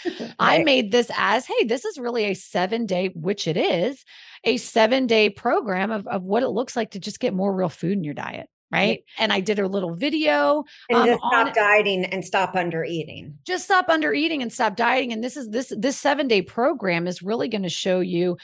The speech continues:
Speaker 2: what it's like to just, a-, again, eat more, get, just get more real food that actually tastes really good. And so, and, and so I, how, how I made it my own is in my funnel, like,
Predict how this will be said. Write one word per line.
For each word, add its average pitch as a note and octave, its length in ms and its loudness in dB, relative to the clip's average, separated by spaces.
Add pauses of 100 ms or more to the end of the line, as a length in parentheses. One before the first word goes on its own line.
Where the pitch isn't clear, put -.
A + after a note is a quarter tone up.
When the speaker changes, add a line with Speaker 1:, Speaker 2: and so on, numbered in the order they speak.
(200)
Speaker 2:
what G#3 260 4
it's G#3+ 240 -2
like F#3 460 0
to F#3+ 580 0
just, G#3 440 -2
a-, G#3+ 240 -6
again, G3+ 320 4
eat C#4+ 200 0
more, B3 300 2
get, G#3+ 320 -2
just A#3 180 -8
get B3 160 0
more A3+ 240 0
real G#3+ 160 0
food G3 240 -4
that F3+ 160 -2
actually F#3+ 380 -4
tastes E3+ 340 -4
really D3+ 300 -4
good. D#3+ 400 0 (260)
And A3+ 180 0
so, A3 180 2
and, G#3+ 100 -2
and G#3+ 200 -2
so A3+ 120 0
I, G3 80 2
how, G#3 180 0
how G3 260 0
I G#3+ 120 2
made B3 200 -2
it F#3+ 80 -2
my E3+ 200 -2
own G#3+ 160 -6
is F#3+ 100 -8
in F3+ 160 -4
my F3 240 0
funnel, B3 580 -2
like, F#3 260 -2